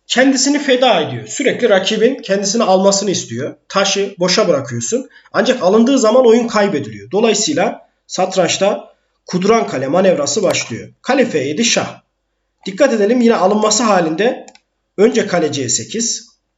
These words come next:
sonrasında yine vezirle alışlardan sonra yine beyaza kazanç var. Dolayısıyla siyahlar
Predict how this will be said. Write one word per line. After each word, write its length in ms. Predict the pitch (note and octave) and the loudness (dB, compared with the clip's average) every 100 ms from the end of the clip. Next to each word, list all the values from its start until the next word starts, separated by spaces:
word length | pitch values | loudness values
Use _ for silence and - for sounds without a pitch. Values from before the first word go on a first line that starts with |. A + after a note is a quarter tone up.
| _ _ _ - _ _ _ - | _ _ _ -20 _ _ _ -20
sonrasında 640 | _ - G3 E3 B2 C3+ D3+ | _ 0 2 2 0 -4 -2
yine 440 | E3+ C#3+ C#3+ - - - B2+ | 0 -2 -4 -10 -20 -20 -2
vezirle 320 | D#3+ E3+ E3 | -2 0 -2
alışlardan 580 | C#3 C#3 - C#3 C3 C#3 | -4 -4 -4 -6 -4 -6
sonra 600 | A#2+ A2+ A2+ D#3 - - _ _ _ _ - | -6 -8 -8 -8 -10 -16 _ _ _ _ -4
yine 240 | G#3+ C#3+ | 0 0
beyaza 320 | C#3 A#2 D#3 | 0 -4 -4
kazanç 440 | F3+ C3 B2 - D3 | -4 -4 -6 -6 -6
var. 180 | F#3+ G3+ | -4 0
Dolayısıyla 420 | A#3 F#3 B2 A2+ | 2 2 -2 -8
siyahlar 640 | - F3+ F3 F#3 A3+ - | -4 -4 -2 -4 -6 -12